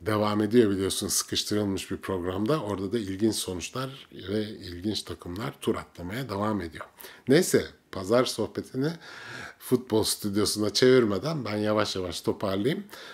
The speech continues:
Bu haftalık haberlerimiz bu kadardı. Yani çok Star Wars'la ilgili özellikle haber gelmiyor. Yani özellikle gelmiyor derken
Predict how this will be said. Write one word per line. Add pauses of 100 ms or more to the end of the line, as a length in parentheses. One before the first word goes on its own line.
(180)
Bu
haftalık
haberlerimiz
bu
kadardı.
Yani
çok
Star
Wars'la
ilgili
özellikle
haber
gelmiyor.
Yani
özellikle
gelmiyor
derken